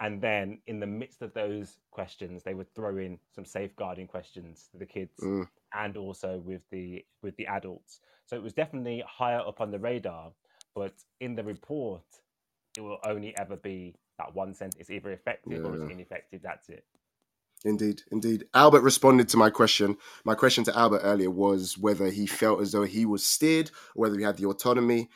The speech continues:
Speaker 2: And he said, "No, no, not at all." So he wasn't steered at all. He chose. He said he's always been interested in behaviour, mentoring, supporting students from disadvantaged backgrounds, et cetera. And I remember, he remembers some heads of year from, he, I remember some heads of year from secondary school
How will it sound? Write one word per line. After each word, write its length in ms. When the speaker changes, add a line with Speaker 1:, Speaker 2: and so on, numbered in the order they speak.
Speaker 2:
And 140
he 80
said, 240
"No, 220
no, 380
not 200
at 160
all." 120
So 120
he 60
wasn't 260
steered 200
at 120
all. 100
He 100
chose. 440
He 60
said 180
he's 140
always 260
been 140
interested 460
in 100
behaviour, 480
mentoring, 400
supporting 340
students 320
from 100
disadvantaged 440
backgrounds, 400
et 60
cetera. 400
And 140
I 40
remember, 300
he 100
remembers 300
some 240
heads 200
of 80
year 220
from, 500
he, 120
I 100
remember 280
some 180
heads 140
of 60
year 100
from 140
secondary 300
school 300